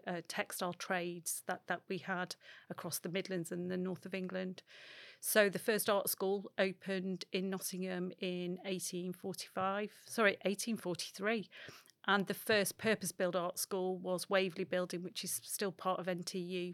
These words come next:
today, and that was eighteen sixty-five that that was built. So, um, you know, the art school was kind of really important and significant in the developing of, of sort of lace designers and, uh,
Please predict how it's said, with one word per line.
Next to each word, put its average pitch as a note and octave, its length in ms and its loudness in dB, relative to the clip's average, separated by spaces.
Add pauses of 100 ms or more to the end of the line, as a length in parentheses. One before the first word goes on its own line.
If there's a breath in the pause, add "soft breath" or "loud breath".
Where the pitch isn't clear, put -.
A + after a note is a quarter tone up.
(120)
today, F3+ 540 0
and F#3 140 0
that F3 120 4
was F3 140 0
eighteen F3 400 0
sixty-five - 640 -6
that G3 160 -6
that G3 160 -6
was F#3+ 140 -6
built. F#3+ 380 -4
So, G3 220 2 (600 loud breath)
um, G3+ 380 6 (560)
you G#3+ 140 0
know, G#3 100 2
the G#3 160 2
art G3+ 200 4
school G3 320 2
was F#3 140 0
kind F#3 220 -2
of F#3 120 -6
really F#3+ 720 0 (200)
important G3 600 0
and F3+ 140 -4
significant F#3+ 760 -4
in F3+ 100 -4
the F3+ 60 -4
developing F3 580 -2
of, F3 260 -4 (180)
of - 180 -6
sort F#3 180 -4
of E3+ 80 -4 (140)
lace F#3+ 380 2
designers F3 640 0
and, F3+ 120 0
uh, F3+ 80 0